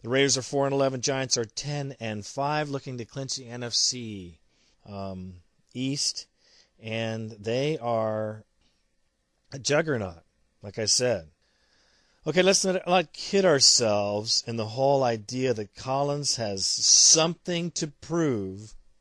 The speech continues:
And who really thinks that this is an issue?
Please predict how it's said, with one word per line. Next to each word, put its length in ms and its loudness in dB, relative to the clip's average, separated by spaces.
And 160 -4
who 200 2
really 280 4
thinks 720 -4
that 200 0
this 200 0
is 120 -4
an 120 -6
issue? 400 -10